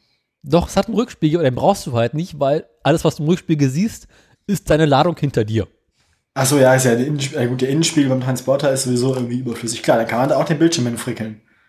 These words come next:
Speaker 1: Und haben so oben so einen kleinen Bildschirm reingepackt, sodass man überhaupt nichts sieht.
Speaker 2: Das klingt vernünftig.
Speaker 1: Mhm. Du machst immer noch komische Geräusche und das irritiert mich.
Speaker 2: Ich kann dir das nicht erklären.
Speaker 1: Warte mal.
Speaker 2: Was für Geräusche denn?
Speaker 1: Äh, also Artefakte, so, so ein Bratzen.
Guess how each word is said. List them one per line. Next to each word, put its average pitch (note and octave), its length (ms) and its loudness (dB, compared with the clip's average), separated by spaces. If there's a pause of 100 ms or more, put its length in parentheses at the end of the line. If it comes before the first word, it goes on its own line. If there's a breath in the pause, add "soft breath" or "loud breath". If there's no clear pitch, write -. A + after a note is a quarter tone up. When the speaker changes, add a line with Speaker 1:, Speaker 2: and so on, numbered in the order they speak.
(120)
Speaker 1:
Und B2+ 120 -2
haben B2 120 2
so E3+ 100 2
oben D#3+ 100 -4
so E3 60 0
einen D#3+ 80 -4
kleinen E3 160 2
Bildschirm E3 220 -2
reingepackt, G#2+ 420 -4
sodass C3 200 -2
man C3 80 -6
überhaupt A#2 200 -2
nichts - 160 -10
sieht. G2+ 200 -10 (1000)
Speaker 2:
Das C3 180 -4
klingt G#3+ 180 0
vernünftig. E3 680 -4 (500)
Speaker 1:
Mhm. D#3+ 500 2 (1000)
Du C3 80 -2
machst C#3+ 140 0
immer F3 120 -2
noch C3+ 140 0
komische A#2+ 280 -4
Geräusche A#2+ 320 0
und C#3 60 -8
das A#2+ 120 -8
irritiert C3+ 420 -6
mich. G2+ 260 -10 (1000)
Speaker 2:
Ich - 120 -14
kann D3 160 -4
dir D3+ 60 0
das B2 140 0
nicht E3 120 -4
erklären. B2+ 500 -4 (500)
Speaker 1:
Warte A#2 180 2
mal. G2 180 2
Speaker 2:
Was G#2 140 2
für G3+ 100 0
Geräusche A2 380 -2
denn? G#2+ 200 -10 (760)
Speaker 1:
Äh, C#3+ 140 -8
also D#3 260 -2
Artefakte, E3+ 500 -2
so, D3 180 -2
so D3 140 -4
ein D3 120 -8
Bratzen. A#2 500 -2